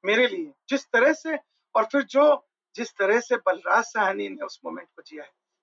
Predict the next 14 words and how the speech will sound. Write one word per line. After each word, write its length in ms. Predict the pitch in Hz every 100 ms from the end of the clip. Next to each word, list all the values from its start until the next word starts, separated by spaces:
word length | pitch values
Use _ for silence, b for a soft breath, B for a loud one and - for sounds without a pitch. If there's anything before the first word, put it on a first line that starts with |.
| _
केवल 340 | 180 214 330 311 _ _ _ 254
देखिए, 240 | 277 311
यहाँ 260 | 233 208 -
पे 60 | -
एक्टिंग 520 | - - - 302 277 - _ 202
मैटर 260 | 202 240
नहीं 200 | 233 240
करती, 420 | - - _ _ _ _ _ -
जिस 140 | 240
तरह 280 | - 196 196
का 180 | 247 226
एक 100 | 214 _ -
फिजिकल 500 | 165 220 262 247 185
एफर्ट 400 | - 214 196